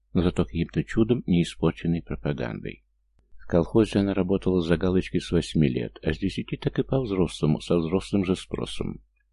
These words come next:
Какая там школа? Одна сплошная посевная, прополка, уборка, покосы и прочая деревенская маята. Когда помимо обязательной барщины в колхозе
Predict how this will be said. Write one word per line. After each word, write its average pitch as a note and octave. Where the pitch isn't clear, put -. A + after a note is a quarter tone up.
Какая D3+
там C#3
школа? -
Одна E2
сплошная F2+
посевная, D#2+
прополка, F2
уборка, C2+
покосы F2+
и G2+
прочая B2+
деревенская G2+
маята. F2
Когда D2+
помимо D#2
обязательной D2
барщины D2
в -
колхозе -